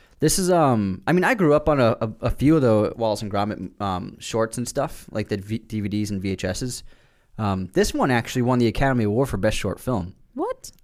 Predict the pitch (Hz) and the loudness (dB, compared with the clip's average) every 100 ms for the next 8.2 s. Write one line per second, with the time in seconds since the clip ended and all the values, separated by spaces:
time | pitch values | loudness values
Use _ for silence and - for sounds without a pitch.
0 | - 131 190 175 165 127 113 147 139 131 | -4 0 2 2 0 -2 -4 -4 0 0
1 | - - 147 113 90 98 92 - - 123 | -2 -2 0 0 -2 -4 -8 -10 -4 -2
2 | - - 131 - - - 117 - - - | -2 0 0 0 -4 -10 -12 -20 -20 -10
3 | - 104 - 117 - 101 101 107 87 90 | -6 -4 0 -2 0 0 0 -2 -4 -8
4 | - - _ - 180 175 - 131 247 196 | -14 -18 _ -14 -8 -4 -2 0 2 2
5 | 113 113 98 117 143 - - - 196 202 | 4 2 4 2 2 -2 -4 0 0 0
6 | 104 95 104 107 117 107 - _ _ _ | -2 0 -2 -2 -4 -4 -8 _ _ _
7 | 123 220 160 101 110 101 - - 117 131 | 0 2 2 0 -2 0 -2 -2 2 2
8 | 135 | 0